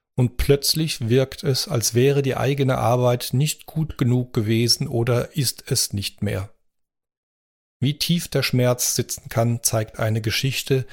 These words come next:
die sich in Amerika zugetragen hat.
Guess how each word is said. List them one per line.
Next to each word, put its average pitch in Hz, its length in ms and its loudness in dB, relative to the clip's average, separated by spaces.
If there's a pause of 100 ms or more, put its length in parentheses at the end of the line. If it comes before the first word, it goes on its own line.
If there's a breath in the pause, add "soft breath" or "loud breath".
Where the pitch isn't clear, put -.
(180 loud breath)
die 131 100 2
sich 131 220 0
in 135 120 2
Amerika 117 640 0
zugetragen 98 800 -4
hat. - 320 -6